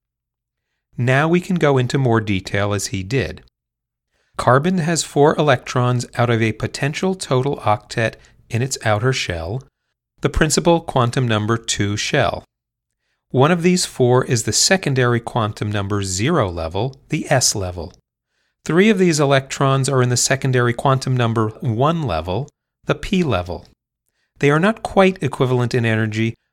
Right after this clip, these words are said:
but they do interact with each other, mixing together.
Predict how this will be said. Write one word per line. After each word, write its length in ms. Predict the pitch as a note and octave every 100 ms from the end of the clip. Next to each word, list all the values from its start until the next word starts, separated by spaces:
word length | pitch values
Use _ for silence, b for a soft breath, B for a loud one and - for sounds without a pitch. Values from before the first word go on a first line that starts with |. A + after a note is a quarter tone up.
| _
but 120 | F3
they 100 | F3+
do 320 | E3+ F3+ G#3+ A#3
interact 640 | A3+ F#3+ F#3+ E3 C3+ B2+
with 160 | B2+ A#2
each 200 | A2+ -
other, 320 | G2+ F#2+ G#2 - _
mixing 460 | B2 G#2+ - - G2+
together. 540 | - G2+ A2+ F#2 D#2+